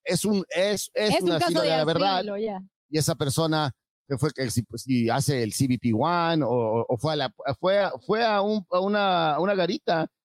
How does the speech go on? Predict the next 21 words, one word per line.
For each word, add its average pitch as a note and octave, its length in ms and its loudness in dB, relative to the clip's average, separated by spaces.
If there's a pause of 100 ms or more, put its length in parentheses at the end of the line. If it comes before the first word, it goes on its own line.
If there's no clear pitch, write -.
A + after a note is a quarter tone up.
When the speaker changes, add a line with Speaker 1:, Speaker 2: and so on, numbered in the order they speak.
(140)
Speaker 1:
y D#3+ 80 -2
lo D#3 100 4
batearon, C#3+ 580 0 (240)
¿no? F#3 140 0
Entonces G#3 320 0
ni F3 100 2
siquiera G3 380 0
pudo G#3 300 2
entrar G3 440 -2 (440)
y D3 40 -2
entonces E3 420 0
lo D3 180 2
forza G3 680 0 (200)
Speaker 2:
Ajá. A#3+ 360 -6
Speaker 1:
a, C#3 140 -2 (100)
a C#3 40 -2
poder D#3 400 -2
pensar D#3+ 360 -2
en E3 80 0
las C#3+ 180 -2
otras D#3 380 0